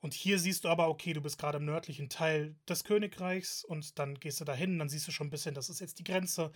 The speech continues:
die Umwelt sieht entspre-, entsprechend aus und man hat viel mehr ein Gefühl davon, wo die Geschichte gerade abläuft, was ich persönlich sehr, sehr schön fand. Ähm, ja, aber die Weltkarte ist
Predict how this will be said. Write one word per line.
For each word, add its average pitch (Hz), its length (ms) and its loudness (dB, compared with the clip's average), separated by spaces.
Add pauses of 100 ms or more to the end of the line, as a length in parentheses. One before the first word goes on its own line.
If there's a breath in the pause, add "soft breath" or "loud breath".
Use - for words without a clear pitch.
(400 loud breath)
die - 80 -12
Umwelt 170 420 4
sieht 165 180 -6
entspre-, 156 200 -4
entsprechend 156 460 -4
aus 147 360 -4 (260 loud breath)
und 156 180 -6
man 147 120 2
hat 151 80 2
viel 175 240 0
mehr 165 160 6
ein 151 160 0
Gefühl 170 300 0
davon, 151 460 0
wo 143 180 0
die 143 100 -4
Geschichte 139 380 -8
gerade 139 240 -8
abläuft, 165 560 -8
was 151 100 -8
ich 151 100 -10
persönlich 147 380 -2
sehr, 143 160 -4
sehr 147 120 -6
schön 165 260 -8
fand. 185 400 -10 (680 soft breath)
Ähm, 147 340 -4
ja, 180 100 8
aber 175 80 6
die 175 100 4
Weltkarte 190 420 6
ist 156 240 -4